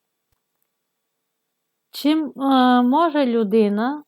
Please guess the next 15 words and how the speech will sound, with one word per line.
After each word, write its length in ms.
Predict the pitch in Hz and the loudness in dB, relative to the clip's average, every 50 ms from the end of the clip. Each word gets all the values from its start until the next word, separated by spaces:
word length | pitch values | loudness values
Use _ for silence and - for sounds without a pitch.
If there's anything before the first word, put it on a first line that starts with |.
| _ _ | _ _
пот-, 340 | - 247 240 240 - - 262 | -6 -4 -4 -4 -6 -8 -10
е, 680 | 233 247 226 220 220 214 214 214 214 208 208 208 208 202 190 | -6 -4 -2 -2 0 0 0 -2 -2 -2 -2 -2 -4 -4 -4
потрапити 840 | - 254 262 262 - 240 233 220 214 220 226 - 269 262 - - 285 | -2 -4 -2 -2 0 2 4 4 4 4 2 -2 -6 -6 -6 -8 -6
на 140 | 269 247 220 | -4 -4 -4
поверхню 840 | - - 226 220 202 214 220 220 208 185 - - 226 220 220 226 - | -4 -4 -4 -2 0 0 0 0 -2 -4 -8 -8 -6 -6 -6 -8 -10
Сонця? 800 | - - - - - 220 196 190 185 185 180 - - - 208 190 - _ _ _ _ _ _ _ _ _ | -16 -20 -12 -8 -6 -4 -4 -4 -6 -8 -10 -14 -18 -20 -20 -20 -20 _ _ _ _ _ _ _ _ _
Чому? 540 | - - - 269 269 262 247 226 196 180 165 - _ _ _ _ _ _ _ _ _ _ _ _ _ _ _ _ _ _ _ _ _ _ _ _ _ _ _ _ _ _ _ _ _ _ _ _ _ _ _ _ _ _ _ _ _ _ _ _ _ _ _ _ _ _ | -12 -8 -6 -4 -2 -2 -2 -4 -4 -8 -10 -14 _ _ _ _ _ _ _ _ _ _ _ _ _ _ _ _ _ _ _ _ _ _ _ _ _ _ _ _ _ _ _ _ _ _ _ _ _ _ _ _ _ _ _ _ _ _ _ _ _ _ _ _ _ _
Ну, 320 | 247 262 311 359 370 392 - _ _ _ _ _ | -4 -4 -4 -4 -6 -10 -18 _ _ _ _ _
всі 320 | - - - - 277 277 | -20 -12 -6 -4 -2 -2
знаєте 640 | 247 208 202 226 220 220 220 220 214 202 - - 214 | -2 -2 -2 -2 0 0 0 0 -2 -2 -4 -4 -4
відповідь: 720 | 190 190 220 254 254 254 _ - 247 240 233 240 233 220 - _ _ _ _ | -2 -2 -2 -4 -4 -6 _ -8 -8 -6 -4 -6 -6 -8 -10 _ _ _ _
ні. 420 | - 214 214 214 208 196 190 185 180 _ _ _ _ _ _ _ _ _ _ _ _ _ | -4 -2 -2 -2 -2 -4 -6 -10 -14 _ _ _ _ _ _ _ _ _ _ _ _ _
Тому 340 | - - 240 233 247 277 277 | 0 2 4 4 4 2 0
що 340 | 233 - - - - 214 202 | -2 -4 -8 -8 -6 -6 -6
Сонце — 760 | - - - - 269 294 320 311 277 - - - 202 180 175 | -6 -6 -4 -4 -2 -2 -4 -6 -8 -10 -12 -14 -14 -14 -16